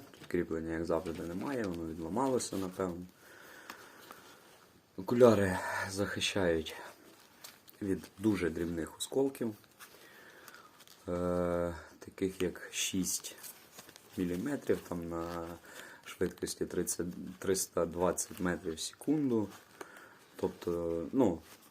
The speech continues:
грубо кажучи, вони захищають тільки від потрапляння шариків, м, з пневматики. І, ну, скорше за все, в бойових умовах вони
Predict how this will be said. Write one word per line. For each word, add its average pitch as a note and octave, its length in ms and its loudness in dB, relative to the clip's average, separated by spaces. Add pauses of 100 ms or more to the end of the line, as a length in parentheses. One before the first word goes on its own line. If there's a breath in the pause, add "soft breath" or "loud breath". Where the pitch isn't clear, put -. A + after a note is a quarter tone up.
(120)
грубо F#2+ 320 0
кажучи, G#2+ 440 4
вони F2 220 0
захищають F2+ 720 4
тільки D#2+ 260 -4
від D#2 140 -4
потрапляння E2+ 720 0
шариків, E2+ 680 2 (920 loud breath)
м, E2 400 -4
з E2 60 -4
пневматики. G2 800 0 (540 loud breath)
І, E2 640 -2 (800 loud breath)
ну, G#2 200 0 (100)
скорше F#2 420 0
за E2+ 120 -2
все, - 240 -2
в G2+ 160 2 (300)
бойових E2+ 540 -2
умовах G2 380 2 (1400 loud breath)
вони F2+ 420 0